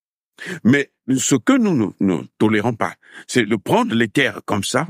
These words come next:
au vu et au su de tout le monde, sans l'accord même de ce Parlement fantoche que nous avons,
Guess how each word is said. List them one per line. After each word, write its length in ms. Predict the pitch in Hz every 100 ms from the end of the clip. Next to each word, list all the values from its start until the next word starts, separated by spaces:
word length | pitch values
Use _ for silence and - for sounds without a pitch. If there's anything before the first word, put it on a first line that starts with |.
| -
au 140 | 113 98
vu 320 | 95 151 -
et 100 | 135
au 140 | 104
su 300 | 101 - 113
de 100 | 90 80 -
tout 100 | 269
le 100 | 190
monde, 380 | 139 175 208 - - -
sans 320 | - 196 180
l'accord 560 | 123 - 156 95 76 _ _ _ _ _ _ _ _ _ _
même 240 | 107 160 113
de 100 | 104
ce 140 | -
Parlement 540 | 92 - 101 101 120 104
fantoche 540 | - 101 - 127 -
que 80 | 92
nous 180 | 82 85
avons, 300 | 87 214